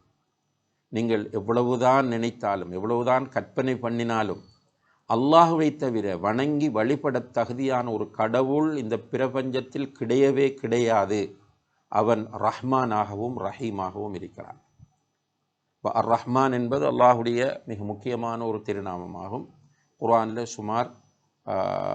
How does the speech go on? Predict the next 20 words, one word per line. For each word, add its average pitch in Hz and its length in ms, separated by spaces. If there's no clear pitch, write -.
ஐம்பதுக்கு 113 540
மேற்பட்ட 101 480
இடங்களிலே 104 560
இந்த 98 180
பெயர் 104 420
வந்திருக்கிறது. 87 640
இப்ப 117 220
அல்லாஹு 160 400
தஆலா 139 440
ரஹ்மானாக 135 680
ரஹீமாக 127 400
இருக்கிறான். 131 720
எனவே 117 400
அவன்தான் 120 720
வணங்கி 113 640
வழிபட 113 460
தகுதியானவனாக 101 920
இருக்கிறான். 92 480
இந்த 117 320
உண்மை, 92 520